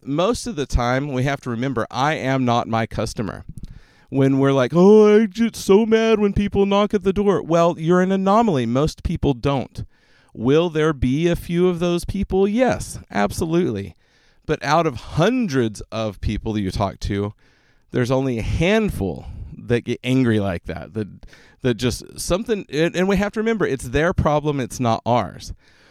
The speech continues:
One of the most incredible things and the most beautiful things that I love about door-to-door is, w-, the first thing you have to understand, when you are waiting for, uh, marketed leads and when you're waiting for Google leads and face-, social media and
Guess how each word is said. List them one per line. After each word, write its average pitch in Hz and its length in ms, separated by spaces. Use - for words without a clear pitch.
One 226 260
of 233 120
the 175 100
most 151 300
incredible 156 420
things 117 320
and 120 100
the 120 60
most 123 220
beautiful 143 500
things 117 360
that 117 180
I 117 180
love 107 320
about 98 540
door-to-door 101 1000
is, 95 540
w-, - 240
the 113 140
first 196 240
thing 180 160
you 139 80
have 120 140
to 85 120
understand, 107 600
when 127 220
you 190 200
are 208 160
waiting 123 500
for, 101 640
uh, 107 120
marketed 113 600
leads 101 360
and 110 120
when 131 140
you're 131 160
waiting 117 260
for 110 220
Google 113 460
leads 101 420
and 104 180
face-, 113 440
social 127 340
media 110 400
and 104 180